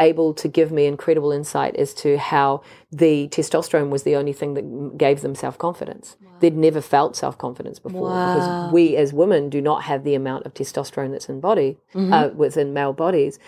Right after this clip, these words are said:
Speaker 1: But, you know, naturally, and, but the thing is, a lot of people who, um, through illness or,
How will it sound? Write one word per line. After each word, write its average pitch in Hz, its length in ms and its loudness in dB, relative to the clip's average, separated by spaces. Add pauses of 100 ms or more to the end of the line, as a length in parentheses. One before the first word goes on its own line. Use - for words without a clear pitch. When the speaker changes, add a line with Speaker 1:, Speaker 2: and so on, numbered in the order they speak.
(240)
Speaker 1:
But, 175 280 4 (240)
you 208 120 6
know, 160 160 2
naturally, 165 640 0
and, 165 180 0
but 170 100 0
the 180 80 0
thing 302 240 0
is, 165 160 2
a 151 40 6
lot 147 180 2
of 151 100 -2
people 156 340 -2
who, 151 420 0
um, 139 300 -2 (260)
through 156 520 2 (1300)
illness 170 720 2
or, 151 420 -2